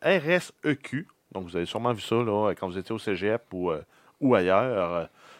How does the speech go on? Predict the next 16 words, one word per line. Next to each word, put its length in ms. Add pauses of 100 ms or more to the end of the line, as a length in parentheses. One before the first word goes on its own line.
(140)
Euh, 880
vise 460
à 180
se 140
lancer 500
dans 140
l'encadrement 560
du 100
sport 420
électronique. 720 (420)
Donc, 340
euh, 460
le, 320
le, 240
le, 160
le, 220